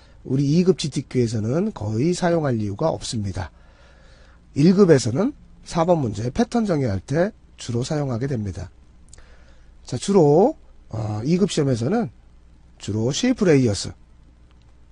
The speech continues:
모양 레이어를 사용하게 되고 간혹가다 패스가 복잡한 경우, 그런 경우는 패스로 선택해서 작업하게 됩니다.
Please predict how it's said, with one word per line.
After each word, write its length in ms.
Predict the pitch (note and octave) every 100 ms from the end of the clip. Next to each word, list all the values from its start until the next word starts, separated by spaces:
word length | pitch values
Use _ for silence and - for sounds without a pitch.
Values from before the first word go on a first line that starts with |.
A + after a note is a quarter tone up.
| - - - - - - -
모양 400 | - B2 D#3+ F3
레이어를 320 | D#3+ C3+ A#2+
사용하게 420 | A2 C#3 B2+ A2+ F#2
되고 340 | F2+ F3 C#4+ - - - - -
간혹가다 800 | - A#2+ C3+ - F#2+ F#2+ B2+ G#3
패스가 380 | - G#3 D3 A2+
복잡한 480 | B2 - C3 A#2+
경우, 520 | G#2+ F#2+ F2+ G2+ F#3+ C4+ - - - -
그런 220 | - G#2+
경우는 460 | G#2 F2+ G2+ F#3+ C4 _ - -
패스로 480 | - G#3 - A2+ A2
선택해서 720 | F#3+ F3+ D3 A#2 G2 E3+ A#3+
작업하게 480 | C4 A2+ G#2+ F#2+ D#3
됩니다. 420 | D3 A2+ F2 F2+